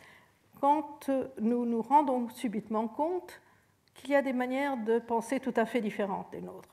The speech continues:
Par exemple, euh, qu'est-ce qui nous arrive, disons, quand nous nous apercevons que chez les Amazoniens, les, les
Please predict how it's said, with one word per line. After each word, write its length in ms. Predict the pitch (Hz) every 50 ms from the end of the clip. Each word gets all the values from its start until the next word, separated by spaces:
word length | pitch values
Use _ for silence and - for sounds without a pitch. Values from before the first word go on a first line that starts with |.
| 190
Par 160 | - 196 190
exemple, 520 | 185 170 160 - 247 262 285 277 277 277 269 277 - - - - - - - - - -
euh, 160 | 214 214 214 208
qu'est-ce 340 | 214 262 247 254 - - -
qui 220 | - - - 226 220
nous 560 | 208 220 220 214 214 214 214 208 190 - 214
arrive, 460 | 208 202 - 226 240 285 330 294 247
disons, 360 | 185 196 202 196 220 220 233 226 -
quand 200 | - 247 247 240
nous 440 | 240 240 240 240 240 233 226 214 - - - - - - - - _ _ _ _ - -
nous 200 | 220 226 214 202
apercevons 640 | 196 196 208 202 208 - 220 214 214 262 285 311 302
que 280 | - - - 240 220
chez 240 | 214 214 - 254 240
les 200 | 233 226 214 190
Amazoniens, 680 | 214 208 202 196 196 - 208 202 202 214 240 269 330 381 - - - - - - -
les, 120 | - 175 185
les 500 | 190 190 190 190 180 180 175 175 180